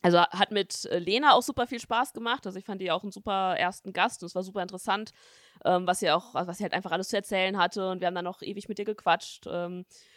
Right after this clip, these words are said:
und also wir konnten uns halt einfach auch so ein bisschen, ja, ausprobieren und, ähm, das ganz ohne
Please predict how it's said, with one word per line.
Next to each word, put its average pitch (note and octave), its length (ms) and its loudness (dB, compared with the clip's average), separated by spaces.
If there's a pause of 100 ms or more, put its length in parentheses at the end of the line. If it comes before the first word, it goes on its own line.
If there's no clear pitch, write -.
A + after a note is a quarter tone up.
(300)
und F#3 320 6
also F#3+ 160 6
wir F#3 60 2
konnten G3 180 8
uns G3 80 -2
halt G#3+ 100 0
einfach A#3 200 4
auch F3+ 80 4
so G#3+ 100 -2
ein - 20 -8
bisschen, F#3+ 640 -4
ja, E3+ 340 8
ausprobieren F3+ 840 0
und, E3+ 500 -6
ähm, E3 420 -2 (280)
das - 200 -4
ganz F3+ 200 0
ohne F3 320 -4